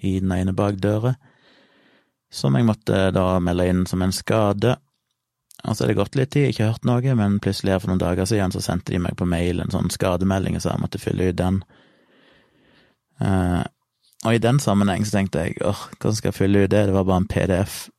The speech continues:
og det var en P D F uten sånne skje-, skjemafelt, altså det var bare skanne inn som et bilde, egentlig.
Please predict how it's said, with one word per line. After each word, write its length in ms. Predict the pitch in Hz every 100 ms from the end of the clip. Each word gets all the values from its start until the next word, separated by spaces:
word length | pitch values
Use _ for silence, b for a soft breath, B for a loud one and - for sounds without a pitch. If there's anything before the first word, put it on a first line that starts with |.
| -
og 80 | 92
det 80 |
var 80 | 92
en 80 | 92
P 160 | 95 87
D 100 | 95
F 140 | - -
uten 400 | 87 87 92 98
sånne 320 | 80 87 90 85 92 _ - - -
skje-, 300 | - - 90 -
skjemafelt, 720 | - - 104 101 - - -
altså 140 | 92
det 60 | 80
var 80 | 82
bare 120 | -
skanne 260 | - 87 87
inn 120 | 92
som 120 | -
et 120 | 90 -
bilde, 360 | 95 90 92
egentlig. 380 | 101 98 - 101